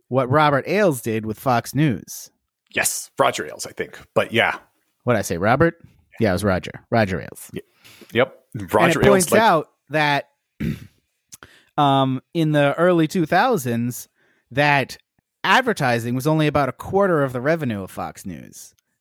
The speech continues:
Speaker 1: and that they got the majority of their money from cable fees.
Speaker 2: Mm-hmm.
Speaker 1: Um,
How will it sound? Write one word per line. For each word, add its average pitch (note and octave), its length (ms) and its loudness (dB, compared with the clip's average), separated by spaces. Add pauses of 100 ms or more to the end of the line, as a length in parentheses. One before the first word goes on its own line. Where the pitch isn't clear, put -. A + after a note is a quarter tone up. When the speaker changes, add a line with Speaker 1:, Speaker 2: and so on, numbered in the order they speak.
(120)
Speaker 1:
and D3 180 0
that C#3 140 0
they C#3 180 2
got D3+ 320 2
the D3 100 -2
majority D3 640 2
of B2+ 120 0
their B2+ 160 2
money D3+ 500 0
from C3 440 -2
cable G#3 420 -2
fees. - 640 -16 (440)
Speaker 2:
Mm-hmm. F2+ 540 -12
Speaker 1:
Um, C#3 480 0